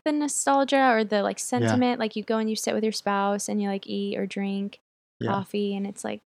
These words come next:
Speaker 1: ugh, sad.
Speaker 2: Yeah. I mean, it was good, though. We got, uh, a party in your mouth scone.
Speaker 1: <laughs>
Speaker 2: It was
Speaker 1: The
Speaker 2: good.
Speaker 1: party in your mouth part was Rice Krispies, which was
Speaker 2: Yeah,
Speaker 1: good.
Speaker 2: it was really good. It
Speaker 1: Yeah.
Speaker 2: was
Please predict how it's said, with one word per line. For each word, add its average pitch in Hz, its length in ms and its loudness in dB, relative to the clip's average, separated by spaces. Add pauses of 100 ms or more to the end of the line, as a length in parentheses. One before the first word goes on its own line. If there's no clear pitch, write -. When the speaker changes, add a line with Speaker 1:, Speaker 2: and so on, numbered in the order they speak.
(540)
Speaker 1:
ugh, - 240 -14 (500)
sad. 123 400 -4 (500)
Speaker 2:
Yeah. - 60 -12 (140)
I 143 40 4
mean, 165 160 10
it 160 60 6
was 170 140 4
good, 127 240 6
though. 113 320 6
We 120 120 2
got, 113 380 2 (200)
uh, 123 400 -2 (440)
a - 60 -8
party 135 460 8
in 127 120 4
your 120 140 4
mouth 123 440 2
scone. 160 920 8
Speaker 1:
<laughs> - 280 4 (1120)
Speaker 2:
It - 40 0
was 233 120 -4
Speaker 1:
The 269 120 10
Speaker 2:
good. 220 100 2
Speaker 1:
party 269 260 8
in 277 60 2
your 277 140 4
mouth 226 260 2
part 202 260 4
was 196 260 0
Rice 190 220 -4
Krispies, - 680 -12 (260)
which 247 140 0
was 339 200 0 (120)
Speaker 2:
Yeah, - 200 -4
Speaker 1:
good. 277 200 2
Speaker 2:
it 143 40 6
was 127 160 4
really 117 240 4
good. 107 260 2
It - 60 -2
Speaker 1:
Yeah. 117 100 4
Speaker 2:
was 110 200 -2